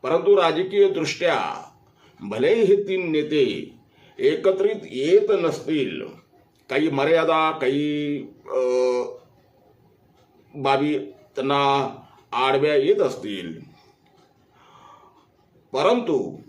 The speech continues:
वैचारिक दृष्ट्या मात्र हे तिन्ही नेते एक आहेत, हे आपल्याला वारंवार दिसून आलेलं आहे.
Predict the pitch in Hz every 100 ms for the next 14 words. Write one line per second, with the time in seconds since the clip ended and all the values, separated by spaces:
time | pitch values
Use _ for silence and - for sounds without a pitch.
0 | - _ _ 104 107 143 160 220 240 202
1 | 175 - 165 156 135 139 165 175 131 139
2 | 131 127 151 143 123 139 139 - 127 143
3 | - - 120 120 135 123 - - - _
4 | _ _ _ _ _ - 139 143 143 143
5 | 135 123 120 123 127 127 104 - 104 -
6 | - 80 78 - 80 - - -